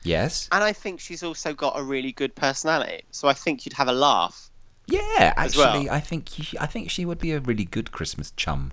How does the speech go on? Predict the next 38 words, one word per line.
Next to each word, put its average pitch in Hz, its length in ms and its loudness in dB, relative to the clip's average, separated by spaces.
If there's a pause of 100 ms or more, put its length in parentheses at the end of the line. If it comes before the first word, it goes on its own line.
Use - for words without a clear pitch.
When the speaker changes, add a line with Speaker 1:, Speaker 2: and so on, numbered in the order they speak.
(200)
Speaker 1:
Yes, - 320 -2
definitely. 180 380 -6
Speaker 2:
Yeah, 156 300 6 (220)
yeah, 202 120 -2
yeah, 190 60 4
yeah. 175 220 6
Speaker 1:
<laughs> 165 60 2
Speaker 2:
Because 185 240 0
as 185 120 -4
much 220 280 4
as 185 120 -4
she'd - 200 -8
sound 190 280 6
nice, 139 320 -2
she 135 120 -14
could - 100 -18
sing 170 180 -4
to - 120 -10
you - 20 -4
and 120 80 -4
all 139 120 -4
of 127 60 -4
that, 120 260 0
you 151 60 -10
could - 220 -10
pick 156 160 -2
any 147 220 0
of 101 80 -8
your 110 80 -10
favourite 107 320 -6
singers. 101 320 -10
But, - 140 4
I - 20 -2
mean, 139 200 4 (300)
she - 160 2
would 175 140 8
also 160 260 4
have, 147 360 4